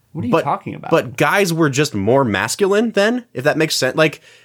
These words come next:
Speaker 2: there are other people in this movie who I think are more masculine than James Garner, if that makes sense.
Speaker 1: Okay, yeah.
Speaker 2: But even, like, the pretty boys,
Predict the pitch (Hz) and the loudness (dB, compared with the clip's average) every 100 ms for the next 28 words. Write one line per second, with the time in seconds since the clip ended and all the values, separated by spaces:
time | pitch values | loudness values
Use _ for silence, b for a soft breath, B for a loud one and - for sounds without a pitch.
0 | - 139 208 185 165 175 175 165 160 131 | -2 2 2 4 2 2 0 2 2 2
1 | 110 131 117 92 90 113 110 104 131 123 | 0 2 2 0 0 0 0 0 -2 0
2 | 98 95 107 101 101 104 - 95 90 85 | 0 2 0 0 -2 -2 -4 -2 -2 0
3 | 95 90 90 87 82 85 78 50 - _ | -2 -2 -4 -4 -4 -4 -4 -8 -16 _
4 | _ _ - 107 110 98 - 95 82 - | _ _ -6 -2 0 -2 -2 -4 -4 -8
5 | 156 156 - - 113 190 175 165 220 208 | -4 -4 -4 -10 -2 0 2 2 2 2
6 | 214 185 175 165 - - 117 143 123 - | 2 2 2 0 -4 -12 0 0 0 0
7 | 180 170 120 104 92 90 87 - | 2 2 2 2 2 2 0 -6